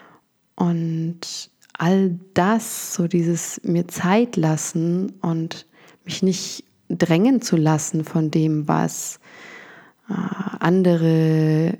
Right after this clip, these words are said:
Jugendliche um mich herum machen, sondern wirklich mein Tempo zu gehen, das hat mir schon,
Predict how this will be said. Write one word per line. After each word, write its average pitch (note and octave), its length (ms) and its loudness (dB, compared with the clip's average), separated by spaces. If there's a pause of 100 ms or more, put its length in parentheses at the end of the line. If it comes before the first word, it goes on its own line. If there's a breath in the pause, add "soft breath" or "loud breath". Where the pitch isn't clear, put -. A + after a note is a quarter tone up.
Jugendliche E3+ 680 4
um D#3+ 120 2
mich D#3+ 200 -2
herum G3+ 360 4
machen, F3+ 480 2
sondern E3 360 0
wirklich F3+ 420 0
mein E3 400 2
Tempo G#3+ 340 2
zu F3+ 200 -4
gehen, F#3 360 2 (1200 loud breath)
das E3+ 280 -4
hat F3+ 180 -2
mir F3+ 140 4
schon, G3 640 0